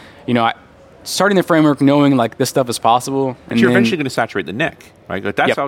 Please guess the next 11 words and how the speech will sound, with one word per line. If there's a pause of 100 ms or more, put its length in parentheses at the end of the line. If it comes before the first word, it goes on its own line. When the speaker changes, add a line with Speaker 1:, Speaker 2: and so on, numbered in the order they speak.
(160)
Speaker 2:
how,
ultimately
gonna, (200)
if
you're
really
using
C
P
U
efficiently,